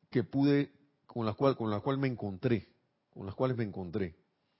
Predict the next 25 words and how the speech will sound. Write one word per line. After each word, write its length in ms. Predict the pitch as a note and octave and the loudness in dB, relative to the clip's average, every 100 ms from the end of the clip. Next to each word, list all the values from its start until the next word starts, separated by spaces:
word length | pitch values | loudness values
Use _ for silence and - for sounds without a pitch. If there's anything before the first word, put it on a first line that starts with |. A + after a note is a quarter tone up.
| _ _ _ - | _ _ _ -8
Primero 320 | G#2+ D3 E3+ | 0 2 0
con 160 | C3 F3 | 0 0
eso 140 | D#3+ | 2
y 40 | |
después 220 | C3+ C3+ B2+ | 0 0 -2
con 100 | C3+ | 0
los 140 | A2 | 0
decretos. 460 | G2 B2+ G#2+ - - _ _ _ _ _ | 0 2 0 -2 -18 _ _ _ _ _
Después 200 | C3+ A#2+ | -8 -4
con 140 | C3+ | -2
el 40 | G#2+ | 0
libro 240 | A#2 A#2+ | 2 2
de 60 | G2+ | 0
decretos. 380 | F2+ F#2 D#2 - _ _ _ _ _ _ _ _ _ _ _ _ _ _ _ _ _ _ _ _ _ _ _ _ _ _ _ _ - | -2 -6 -8 -16 _ _ _ _ _ _ _ _ _ _ _ _ _ _ _ _ _ _ _ _ _ _ _ _ _ _ _ _ -2
Sigue 140 | B2+ C3+ | 4 6
diciendo, 360 | G#2 C#3 A2+ | 6 2 4
"El 100 | A2+ | 4
Maestro 420 | B2 D#3+ F3 E3 | 6 4 4 4
Jesús 280 | C3+ B2+ E3 | 4 4 0
no 120 | D3+ | 0
hacía 260 | D3 D#3+ D#3+ | 0 0 0
componendas 720 | D#3 C#3 C3 B2+ D3+ D#3 D3 | 0 -2 0 0 2 4 4
de 100 | C3 | 4
ninguna 580 | B2+ B2+ C3+ G3+ F#3 F#3 | 2 -2 -2 0 0 0
índole. 600 | G#3 F#3+ D3+ B2 F#2+ | 0 2 4 4 4